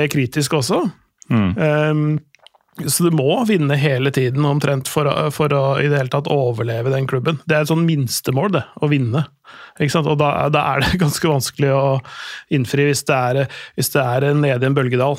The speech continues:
Speaker 1: Da går det,
Speaker 2: Mm.
Speaker 1: da går det ikke så veldig mange kamper før, eh, huet blir hugd av.
Speaker 2: Nei,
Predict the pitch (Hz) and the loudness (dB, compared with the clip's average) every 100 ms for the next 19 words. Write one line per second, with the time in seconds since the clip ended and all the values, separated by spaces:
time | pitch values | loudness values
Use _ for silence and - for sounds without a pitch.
0 | - 156 143 131 147 120 143 135 131 143 | -2 0 0 2 4 4 2 2 0 0
1 | 147 143 127 120 175 - 131 131 135 127 | 0 0 -2 -2 0 0 0 0 0 -2
2 | 123 131 110 139 143 131 135 135 143 135 | -2 -4 -4 -4 0 0 0 -2 -2 0
3 | 131 120 123 127 123 120 - - _ - | 0 0 0 0 0 -2 -6 -8 _ -20
4 | - 151 | -2 2